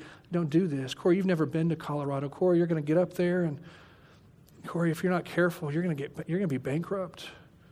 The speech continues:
Your marriage is gonna be in shambles. Corey, if you,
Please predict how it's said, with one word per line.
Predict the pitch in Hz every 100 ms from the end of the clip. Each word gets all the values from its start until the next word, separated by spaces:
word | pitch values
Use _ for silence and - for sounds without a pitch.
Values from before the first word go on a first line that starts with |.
| - - -
Your | 143
marriage | 156 190 208 175
is |
gonna | 151 156
be | 156
in | 135
shambles. | - - 170 175 165 156 - - - - - - -
Corey, | - 196 202
if | 190 156 -
you, | 220